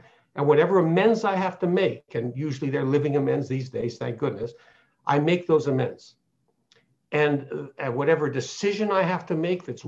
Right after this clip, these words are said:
weighing on my mind, that's a resentment, I write it out, I work it through, and I'm finally able to make a decision that's based on being, um, not trying to, uh, be self-willed,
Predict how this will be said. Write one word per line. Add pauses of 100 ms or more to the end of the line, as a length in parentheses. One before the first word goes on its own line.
weighing
on
my
mind, (260)
that's
a
resentment,
I
write
it
out,
I
work
it
through, (260)
and
I'm
finally
able
to
make
a
decision (200)
that's
based
on
being, (400)
um, (340)
not
trying
to, (240)
uh,
be
self-willed,